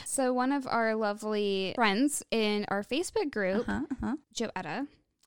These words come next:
Speaker 1: she requested that Sophie did a little mini series on fairies. So Sophie loved that idea, so she's going to tell you about the brownies.
Speaker 2: Yep, brownies.
Speaker 1: So we're gonna give the mic to Sophie now.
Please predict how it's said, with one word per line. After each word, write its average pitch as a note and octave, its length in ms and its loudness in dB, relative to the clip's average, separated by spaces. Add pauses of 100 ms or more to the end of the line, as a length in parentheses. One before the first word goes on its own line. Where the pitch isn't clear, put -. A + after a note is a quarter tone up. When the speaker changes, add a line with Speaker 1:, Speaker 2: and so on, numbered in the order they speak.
Speaker 1:
she D4 600 0
requested G#3 680 -4
that F#3+ 140 -6
Sophie D4+ 540 0
did A3 380 2
a A3+ 80 0
little A3+ 180 2
mini G#3+ 260 4
series G3 540 -2
on F#3+ 240 -4 (100)
fairies. D4+ 880 -4
So G#3 680 -4 (280)
Sophie A#3+ 480 0
loved G3+ 400 -2
that A3 140 -2
idea, G3 500 -4
so - 160 -4
she's C4 340 -4
going A3 360 0
to A3 100 -8
tell G#3+ 260 -4
you G3+ 280 -6
about F#3 400 -10 (120)
the A3 120 -8
brownies. A#3 560 0
Speaker 2:
Yep, F5+ 120 0 (180)
brownies. G3+ 680 -4
Speaker 1:
So - 140 -8
we're A#3+ 120 0
gonna A3+ 200 0
give A#3+ 480 -2
the B3 100 2
mic A#3 380 2
to - 120 -4
Sophie A3 460 0
now. F#3 460 -2